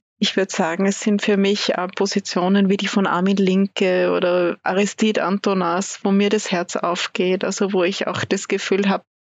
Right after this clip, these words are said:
da passiert was intellektuell, da geht's nicht nur um das Zeigen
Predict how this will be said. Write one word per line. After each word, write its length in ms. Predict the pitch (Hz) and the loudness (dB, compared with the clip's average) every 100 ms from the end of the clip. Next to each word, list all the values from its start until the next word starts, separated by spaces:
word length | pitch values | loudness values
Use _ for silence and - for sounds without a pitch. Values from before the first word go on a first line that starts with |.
| _ - | _ -4
da 60 | 196 | -4
passiert 480 | - 208 - 208 | -2 -4 0 0
was 200 | 208 208 | 0 0
intellektuell, 960 | - 208 - 196 190 - 196 180 180 202 | 0 -2 -2 -2 -4 -2 0 0 0 0
da 100 | 202 | -2
geht's 340 | 196 185 - | -4 -6 0
nicht 300 | 214 208 - | 0 0 0
nur 260 | 214 208 202 | 2 2 2
um 340 | 196 196 196 190 | 2 2 2 0
das 240 | 208 - | -2 -4
Zeigen 680 | - 185 170 190 233 220 226 | -4 -2 0 2 4 4 2